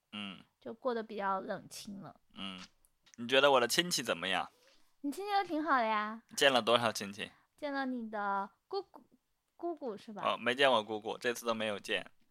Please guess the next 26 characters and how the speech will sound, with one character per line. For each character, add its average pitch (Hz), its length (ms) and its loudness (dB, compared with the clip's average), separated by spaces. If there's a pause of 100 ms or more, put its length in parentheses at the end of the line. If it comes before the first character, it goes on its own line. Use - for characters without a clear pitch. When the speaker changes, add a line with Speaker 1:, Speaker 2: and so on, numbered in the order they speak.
Speaker 2:
哦， 220 180 -4
见 311 180 -2
了 285 100 -2
你， 254 180 -6
主 226 180 -8
要 208 160 4
是 302 160 -8
你 277 80 -4
妈 226 160 0
妈 254 140 -2
那 262 160 -4
边 220 120 -8
的 208 80 -8
亲 208 240 -8
戚 220 160 -10
嘛。 190 120 -8
Speaker 1:
对。 98 280 -2 (640)
Speaker 2:
一 240 100 -6
个 254 160 -4
是 247 460 -6
晴 202 320 -8
晴， 277 340 -4 (200)
Speaker 1:
嗯。 202 280 -4
Speaker 2:
球 208 300 -4
球。 285 380 0 (180)
Speaker 1:
嗯。 214 320 -6